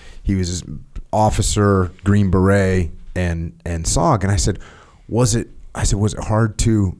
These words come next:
you know, become an officer?" And he was like, "No, we just signed up." And I go, "Was it hard to get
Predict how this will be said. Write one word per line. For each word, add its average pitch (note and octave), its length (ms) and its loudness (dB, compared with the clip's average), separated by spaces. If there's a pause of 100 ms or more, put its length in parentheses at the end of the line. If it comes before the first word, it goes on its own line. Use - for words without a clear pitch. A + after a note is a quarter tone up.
(260)
you G#2+ 100 -2
know, G#2 100 -2
become G2+ 280 -2
an F2 60 -4
officer?" G#2+ 320 -4
And A#2 140 -6
he G2+ 60 -2
was F2 120 -2
like, D#2 140 -4 (320)
"No, F2 300 -2
we D2+ 160 -6
just F2 220 -2
signed E2+ 280 -2
up." F2+ 140 -2
And - 80 -6
I D#2 40 -4
go, D2+ 60 -4
"Was E2 160 -2
it - 60 -8
hard F2+ 240 -2
to F#2+ 60 -4
get G#2 200 -4